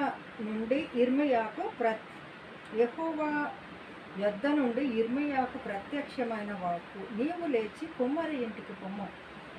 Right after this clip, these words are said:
అక్కడ నీ మాటలు, నా మాటలు నీకు తెలియజేస్తును."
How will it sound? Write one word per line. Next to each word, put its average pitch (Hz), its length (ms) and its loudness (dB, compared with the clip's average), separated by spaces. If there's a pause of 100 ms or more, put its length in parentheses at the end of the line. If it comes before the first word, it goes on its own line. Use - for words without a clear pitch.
అక్కడ 302 280 6
నీ 320 280 2
మాటలు, 269 760 4 (1400)
నా 202 200 -2
మాటలు 254 340 2
నీకు 262 240 2
తెలియజేస్తును." 311 760 0